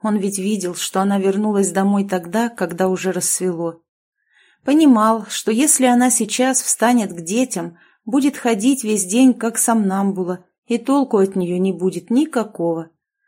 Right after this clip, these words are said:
А он хотел поехать с ней на празднование Ивана Купалы.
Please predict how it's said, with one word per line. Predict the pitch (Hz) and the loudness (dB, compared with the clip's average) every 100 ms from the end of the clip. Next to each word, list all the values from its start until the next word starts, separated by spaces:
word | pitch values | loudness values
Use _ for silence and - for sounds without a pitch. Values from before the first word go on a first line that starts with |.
| _ | _
А | - 214 | 0 2
он | 311 | 4
хотел | 320 320 - 262 277 | 2 -2 2 0 2
поехать | 269 247 240 262 262 | 2 4 4 2 2
с | - | 2
ней | 214 240 | 2 4
на | 247 247 | 4 2
празднование | 208 196 202 220 233 240 240 | 2 0 0 0 2 4 2
Ивана | 196 180 196 | 2 -2 -4
Купалы. | 226 208 180 170 | -6 -4 -4 -4